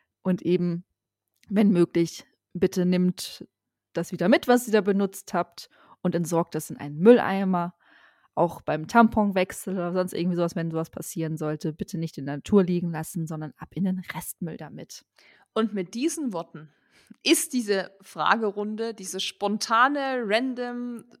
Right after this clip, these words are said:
Speaker 2: fragt uns, was ihr grad wissen wollt, Runde vorbei. Äh,
Speaker 1: Yes.
Speaker 2: vielen Dank, es waren sehr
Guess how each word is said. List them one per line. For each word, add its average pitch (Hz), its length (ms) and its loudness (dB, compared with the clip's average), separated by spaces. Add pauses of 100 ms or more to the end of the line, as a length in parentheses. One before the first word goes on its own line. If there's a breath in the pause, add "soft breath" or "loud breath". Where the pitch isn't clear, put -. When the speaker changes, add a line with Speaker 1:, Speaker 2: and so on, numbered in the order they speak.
(200)
Speaker 2:
fragt - 480 2
uns, 240 220 -8
was 220 180 -4
ihr 214 120 -8
grad 190 240 -6
wissen 220 280 -8
wollt, 196 280 -8
Runde 196 200 -10
vorbei. 170 540 -6 (880 loud breath)
Äh, 185 320 -4
Speaker 1:
Yes. - 220 0
Speaker 2:
vielen 285 260 2
Dank, 240 300 4
es 285 160 -8
waren 247 300 -4
sehr 233 720 -6